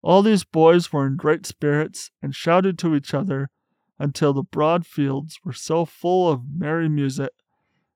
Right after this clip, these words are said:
that the crisp air laughed to hear it. "These are but shadows of the things that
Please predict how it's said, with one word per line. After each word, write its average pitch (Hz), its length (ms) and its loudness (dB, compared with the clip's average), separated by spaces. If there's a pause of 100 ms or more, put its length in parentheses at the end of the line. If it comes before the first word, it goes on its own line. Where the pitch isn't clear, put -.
(120)
that 135 180 -6
the 143 100 -6
crisp - 440 0
air 151 320 0
laughed 143 540 -6 (100)
to 139 160 -4
hear 131 180 -4
it. - 220 -12 (840)
"These 208 300 4
are 208 120 6
but 185 280 0
shadows 139 800 0
of 156 100 -6
the 175 120 0
things 190 440 2
that 175 260 -6